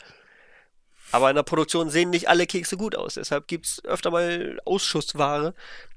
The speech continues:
Aber das kannst du ja schlecht einfach in den Müll schmeißen, das wäre viel zu schade um die schlechten Kekse. Kannst ja trotzdem noch essen. Und deshalb gibt es Fabrikverkäufe, bei denen die einfach diese ganzen Bruchkekse etwas günstiger verkaufen.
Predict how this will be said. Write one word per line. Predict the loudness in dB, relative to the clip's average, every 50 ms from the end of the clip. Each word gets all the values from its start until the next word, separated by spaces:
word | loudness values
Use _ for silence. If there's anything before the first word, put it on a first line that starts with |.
| -16 -16 -18 -14 -10 -6
Aber | -6 -4
das | -4 2 4
kannst | 4 6 6
du | 4
ja |
schlecht | 0 0 0 0 0
einfach | 0 0 2 0
in | 0
den | 0 0
Müll | 0 0
schmeißen, | 0 -2 -2 -4 -4 -4 -4 -4
das | -4 0
wäre | 2 2 2
viel | 2 0 -2
zu | -2 -2 -2
schade | 2 4 4 4 4 2
um | 0 -4 -6
die | -6 -6 -6 -6 -6 -6
schlechten | -6 -6 -6 -6 -6 -6
Kekse. | -6 -4 -4 -4 -6 -6 -8 -10 -20 -20 -20 -20 -20 -20 -20 -4 0
Kannst | 0 2 2
ja | 2
trotzdem | 0 0 -4 -4 -4 -4
noch | -2 -2
essen. | -2 -2 -4 -6 -10 -14 -16 -16 -14 -4 0
Und | 0 2 4 6
deshalb | 6 6 6 6 6 4 4 2 -2 _ _ _ _ _ _ _ _ _ _ -20 -20 -20 -10 -6
gibt | -4 -4 -2 -2
es | -4 0
Fabrikverkäufe, | 4 2 2 2 2 -4 -4 -4 -6 -4 0 2 0 2 0 -2 0
bei | 2 2 2
denen | 2 0 -2 -2 -4
die | -4 -2
einfach | -2 -2 -2 -2 -2 -2 -2 -4 -8 -14 -16 -18 -20 -20 -20 -20 -16 -10 -6
diese | -6 -4 -2
ganzen | -2 -2 -4 -4 -6 -6 -8
Bruchkekse | -6 -6 -6 -6 -6 -6 -4 -4 -4 -2 -2 -2 0 0 0 -2 -4 _ _ -20 -20 -20 -20 -20 _ _ -20 -20 _ _ _ _ _ _ 2
etwas | 4 4 6 4 4 4
günstiger | 2 2 2 0 -2 -2 -2 -2
verkaufen. | -2 -2 -2 -2 -4 -4 -6 -10